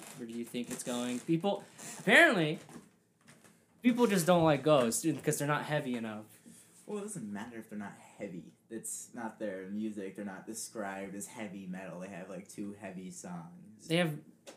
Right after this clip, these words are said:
Speaker 1: two
Speaker 2: Maybe three.
Speaker 1: I, I feel like they have two harder hitting albums, and then it just progresses to more of, like, harder rock, not pop rock, but just, like, rock in general. It's just a straightforward shot.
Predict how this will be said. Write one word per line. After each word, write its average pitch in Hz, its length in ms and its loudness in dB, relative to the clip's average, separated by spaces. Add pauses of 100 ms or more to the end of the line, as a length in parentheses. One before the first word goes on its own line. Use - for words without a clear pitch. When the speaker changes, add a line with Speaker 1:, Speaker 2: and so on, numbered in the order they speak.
(360)
Speaker 1:
two 214 480 0
Speaker 2:
Maybe 208 340 -6
three. 196 180 -12
Speaker 1:
I, 165 260 4
I 160 120 6
feel 185 200 2
like 185 160 2
they 196 80 0
have 180 180 2
two 170 360 6
harder 143 600 0 (460)
hitting 120 680 -2
albums, 117 520 2
and 127 180 -4
then 123 160 0
it - 180 -8
just - 220 -10
progresses 117 760 -8 (640)
to - 80 -6
more 127 200 0
of, 123 80 -4
like, 113 380 -2 (540)
harder 123 720 2 (380)
rock, 120 400 0
not 156 340 0
pop 143 300 2
rock, 117 360 0
but 123 160 -4
just, 131 200 -4
like, 123 140 -2
rock 120 380 0
in 123 120 -6
general. 120 400 -4
It's 139 100 -8
just - 180 -6
a 127 40 -8
straightforward 117 680 -4
shot. 117 400 -8